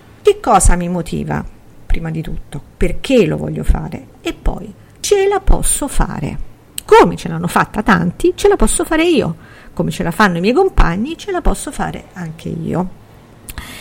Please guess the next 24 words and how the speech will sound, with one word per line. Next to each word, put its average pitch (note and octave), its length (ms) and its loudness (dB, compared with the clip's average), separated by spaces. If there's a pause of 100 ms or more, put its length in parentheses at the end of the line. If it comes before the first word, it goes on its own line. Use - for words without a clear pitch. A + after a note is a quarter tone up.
(340)
Qual D4 160 6
è G#3 180 6 (320)
la F#3+ 320 8
motivazione F#3 960 2 (300)
per F3 240 2
poter F3 480 -4 (260)
migliorare F3+ 480 4
la E3+ 100 2
scuola? - 480 2 (640)
Io D#4 240 2 (240)
naturalmente, G3 840 4
eh, E3+ 280 -4
penso F3+ 440 2
che - 260 -2
non F3+ 220 -4
tutti E3+ 360 0
amano E3 340 -2
lo E3 100 -2
studio, B3 540 4
non E3+ 200 -4
tutti - 280 0
amano E3 300 -6
le E3+ 100 -2
letture, G#3+ 640 6